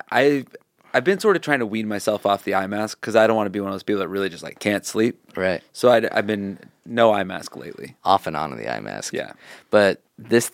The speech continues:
Speaker 2: this guy is at seventy-six. Too
Speaker 1: That's,
Speaker 2: hot.
Speaker 1: uh, that's, uh, no, that's untenable.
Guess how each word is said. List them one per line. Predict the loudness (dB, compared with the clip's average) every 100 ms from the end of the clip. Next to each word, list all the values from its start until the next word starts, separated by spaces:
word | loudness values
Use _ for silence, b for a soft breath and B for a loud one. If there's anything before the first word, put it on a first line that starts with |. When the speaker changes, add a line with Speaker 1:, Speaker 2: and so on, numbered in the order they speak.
| -4
Speaker 2:
this | -4 2
guy | 2 2
is | 0
at | -6
seventy-six. | -2 0 2 0 -10 -4 -4 -4 -8 -14
Too | -2 0
Speaker 1:
That's, | 2
Speaker 2:
hot. | -2
Speaker 1:
uh, | -6 -8
that's, | 0 0 0 -8 -16 -16
uh, | -16 -12 -14 -14 -18 -10
no, | -8 -6 -2
that's | 2
untenable. | 2 2 0 0